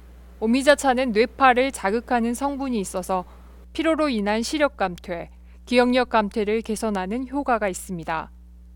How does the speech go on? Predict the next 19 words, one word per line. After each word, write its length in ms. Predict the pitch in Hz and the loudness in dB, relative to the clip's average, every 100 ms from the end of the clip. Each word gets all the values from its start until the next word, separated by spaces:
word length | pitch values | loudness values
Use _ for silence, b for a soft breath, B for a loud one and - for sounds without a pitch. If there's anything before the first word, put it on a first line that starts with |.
| - - - - - - | -20 -20 -20 -20 -20 -4
결명자 500 | 254 247 294 294 285 | 0 2 4 6 4
역시 400 | 254 - 294 285 | 4 0 -4 -4
시력 360 | - 330 320 - | -2 2 2 0
증진에 480 | 277 254 254 254 | -8 -6 -2 -2
탁월한 500 | 269 - 311 294 294 285 | -2 -2 2 4 4 0
효능이 340 | 320 311 277 | -4 -4 -4
있어 360 | 190 - 190 185 b b b | -4 -2 -2 -2 b b b
수험생들 760 | - 311 285 285 254 233 262 | 4 4 4 0 -2 -2 -2
건강을 560 | 247 208 214 254 247 240 | -2 -2 2 4 4 2
챙기는 520 | - 247 240 220 170 | -2 -4 -4 -6 -4
데 160 | 175 220 | -4 -4
좋습니다. 800 | 226 226 - 196 160 160 156 - - - - - - - - - - | -4 -8 -6 -8 -4 -4 -4 -8 -20 -20 -20 -20 -20 -20 -20 -20 -6
또 120 | 320 | 0
갑자기 460 | 285 - 277 277 294 | 4 4 2 0 0
스트레스로 680 | - - 349 330 - 294 277 | -4 -4 0 0 -2 -6 -4
인한 260 | 233 262 | 0 -2
두통이 380 | 247 - 269 254 | -2 -8 -4 2
왔을 320 | 240 226 220 | 2 2 -4
때 280 | 208 214 214 | -4 -4 -6